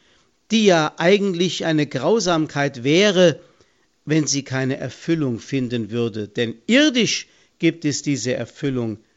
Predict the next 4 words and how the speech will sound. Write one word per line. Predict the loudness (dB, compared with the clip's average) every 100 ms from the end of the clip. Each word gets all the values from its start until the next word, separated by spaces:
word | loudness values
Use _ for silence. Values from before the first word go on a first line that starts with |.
| _ _ -4
nicht. | -2 -2 -6 -16 -20 _ _ _ _ _
Sättigung | -6 0 0 2 -2 0 0 0 -4 _ _ _ -10
ist | -10 -10 -4
irdisch | -2 0 -2 -8 -10